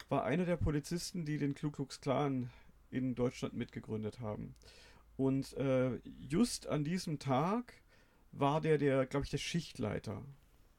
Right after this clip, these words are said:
Also das kommt, das kommt da noch oben drauf. Und, äh, die einzige Verbindung, die wir tatsächlich haben, s-, sind die Waffen,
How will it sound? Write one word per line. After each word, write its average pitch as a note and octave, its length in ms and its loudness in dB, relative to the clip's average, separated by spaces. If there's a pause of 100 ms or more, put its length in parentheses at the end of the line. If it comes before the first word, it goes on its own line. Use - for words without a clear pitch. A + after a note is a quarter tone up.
(560)
Also C3+ 140 -2
das C#3+ 160 0
kommt, D#3+ 200 0
das - 280 -2
kommt D3 200 0
da D3 60 4
noch C3+ 140 0
oben B2 300 0
drauf. - 380 -4 (1000)
Und, D3 280 0
äh, C#3 180 4 (260)
die C#3+ 180 4
einzige B3 400 4
Verbindung, A3+ 420 4
die E3 160 0
wir D3+ 120 8
tatsächlich G3+ 580 0 (400)
haben, A3 560 4 (880)
s-, - 120 -12
sind F3 300 -2
die D3+ 100 0
Waffen, C#3 520 2